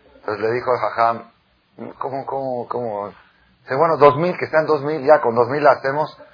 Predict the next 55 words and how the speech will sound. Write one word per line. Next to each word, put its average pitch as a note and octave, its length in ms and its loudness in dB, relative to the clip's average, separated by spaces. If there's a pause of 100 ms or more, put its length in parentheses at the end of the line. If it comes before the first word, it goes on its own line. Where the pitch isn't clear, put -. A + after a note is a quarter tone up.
(220)
Dice, - 180 -16
"¿Cómo E3 240 -6
estás D3 180 -6
pidiendo B2+ 300 -2
algo A2+ 140 2
así? A2 200 -6
La, G#2+ 160 4
la, G2 260 2
la F#2+ 140 2
religión G2 320 -6
no B2+ 80 -8
se G2+ 120 -8
vende, A#2 260 -2
las G#2 120 -4
cosas A2 220 -2
de - 40 -6
Torah A2+ 180 2
no A2 100 -2
se G2 120 -8
venden, A#2+ 340 -4
no G2+ 80 -10
sé - 100 -14
qué". C3 240 -6 (800)
Sur, D3 320 -2 (360)
hasta G#2+ 240 -2
que A2+ 80 -4
llegó C3 480 4 (300)
a G2+ 140 -6
tres G#2 220 -6
mil. A#2 380 -6
Dijo, A#2+ 140 -4
"Bueno, D3+ 180 2
ya, D#3 200 8
con A#2+ 220 0
tres B2+ 200 -2
mil D3+ 240 -8
dólares D#3+ 240 4
ya D3+ 80 10
la C#3+ 140 10
hago". D#3 320 4 (1120)
Y A#2 40 -4
el A#2 80 -2
Jajam C3+ 300 -4
no C3 100 -2
accedía. G2+ 540 -8 (120)
Pero A#2+ 140 -10
luego D#3 200 -4
el D3 60 -6
Jajam C3+ 260 -10
se - 120 -16
le A2 60 -10
hizo A#2+ 180 -12
raro. A2 260 -6
Dice, A2 340 -10 (560)
dijo, B2 200 -8